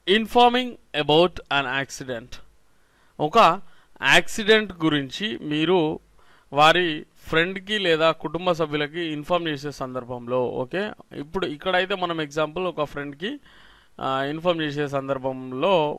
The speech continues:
మనం తీసుకుంటున్నాం. So అలా మీరు ఇన్ఫార్మ్ చేసే సందర్భంలో మీరు వారితో ఎలా మాట్లాడాలి, ఎలా మాట్లాడతారు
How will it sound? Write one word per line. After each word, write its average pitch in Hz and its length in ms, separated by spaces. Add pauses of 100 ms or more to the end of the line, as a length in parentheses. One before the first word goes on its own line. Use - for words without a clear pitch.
(120)
మనం 143 200
తీసుకుంటున్నాం. 135 640 (920)
So 190 280 (520)
అలా 185 220
మీరు 196 280
ఇన్ఫార్మ్ 180 480
చేసే 170 260
సందర్భంలో 131 800 (280)
మీరు 185 480
వారితో 147 400
ఎలా 147 200
మాట్లాడాలి, 127 720 (300)
ఎలా 135 180
మాట్లాడతారు 123 800